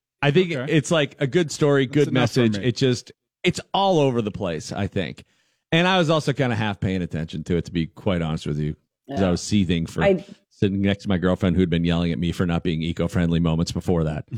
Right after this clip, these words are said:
Speaker 2: <laughs>
Speaker 3: Did I tell you that I auditioned for that movie to play the news
Speaker 1: No!
Speaker 3: anchor and the reporter? Yeah, oh yeah. I didn't get
Speaker 2: Wow.
Speaker 3: the part, obviously, but I thought
Speaker 1: You, how
Speaker 3: I
Speaker 1: many
Speaker 3: nailed it.
Speaker 1: Emmys
Speaker 3: I
Speaker 1: have
Speaker 3: was
Speaker 1: you
Speaker 3: like,
Speaker 1: won and you couldn't get the
Speaker 3: "Nailed it."
Speaker 1: role?
Speaker 3: Right, I know. I, I thought I nailed it, but no, I didn't.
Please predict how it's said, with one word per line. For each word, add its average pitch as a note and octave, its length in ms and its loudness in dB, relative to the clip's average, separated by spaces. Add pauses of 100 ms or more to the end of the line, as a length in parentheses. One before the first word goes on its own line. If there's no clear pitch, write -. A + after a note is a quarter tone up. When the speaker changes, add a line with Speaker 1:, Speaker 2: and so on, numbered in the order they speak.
(140)
Speaker 2:
<laughs> D3+ 800 -4
Speaker 3:
Did G#3+ 120 4
I A3+ 80 4
tell C4 260 2
you C4 100 4
that B3 120 4
I A3 80 2 (160)
auditioned G3 440 0
for A3 120 -4
that G3 180 0
movie G#3 540 -2
to F3+ 60 -6
play F3+ 260 0
the E3 120 -4
news D#3+ 200 8
Speaker 1:
No! B3+ 120 8 (160)
Speaker 3:
anchor G3 200 0
and E3+ 100 -2
the E3 80 -4
reporter? F#3 840 -2
Yeah, F#3 200 0
oh A3+ 40 2
yeah. D#3 260 0 (540)
I G3 80 0
didn't A#3 160 2
get F#3 80 2
Speaker 2:
Wow. - 40 -2
Speaker 3:
the C3 80 -4
part, G3 340 0
obviously, D#3+ 680 -2
but E3+ 360 0 (240)
I F#3 140 -2
thought B3 180 4
Speaker 1:
You, C#4+ 60 6
how A#3 120 4
Speaker 3:
I - 20 4
Speaker 1:
many G#3 160 4
Speaker 3:
nailed D#4+ 260 6
it. - 20 -
Speaker 1:
Emmys C#4 200 4
Speaker 3:
I - 40 4
Speaker 1:
have B3 60 4
Speaker 3:
was G#3 80 2
Speaker 1:
you A#3+ 120 6
Speaker 3:
like, A3+ 100 6
Speaker 1:
won G#3+ 200 4
and F#3 180 -2
you A#3 140 4
couldn't - 320 0
get A#3+ 240 2
the B3+ 60 4
Speaker 3:
"Nailed B3 140 2
it." - 20 4
Speaker 1:
role? C4+ 560 2 (960)
Speaker 3:
Right, D#3 460 -6 (120)
I D#3+ 140 -8
know. D#3 520 -6
I, G#3+ 180 2
I A#3 140 -2
thought D4+ 220 2
I C#4+ 80 2
nailed C4+ 400 2
it, E3+ 240 0
but D3+ 140 -2
no, C#3+ 240 -6
I C#3+ 120 -8
didn't. C#3 380 -6